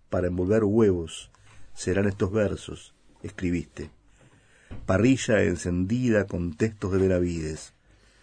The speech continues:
Otra vez las milongas al fuego. Eso es todo. Como enamorados en zaguanes de provincia, como arde el cielo sobre esos caseríos. No,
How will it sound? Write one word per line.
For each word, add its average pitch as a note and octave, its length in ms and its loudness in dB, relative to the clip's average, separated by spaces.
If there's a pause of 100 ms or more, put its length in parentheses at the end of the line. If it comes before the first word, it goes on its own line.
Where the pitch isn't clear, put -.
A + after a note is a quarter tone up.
(340)
Otra G#2+ 300 6
vez A2+ 200 4
las G#2 160 -2
milongas G2+ 460 2
al F2+ 120 0
fuego. D2+ 500 -2 (600)
Eso F#2 200 -2
es G2+ 80 -4
todo. D2 460 -8 (1040)
Como F#2+ 200 2
enamorados A2+ 760 4
en F#2 160 2
zaguanes G2+ 440 2
de G2+ 100 0
provincia, F#2+ 680 0 (300)
como G#2 360 4
arde A2+ 500 6
el F#2 160 0
cielo A#2+ 480 2
sobre G2 480 2
esos G#2 280 -6
caseríos. F#2+ 920 -4 (800)
No, G2 280 -2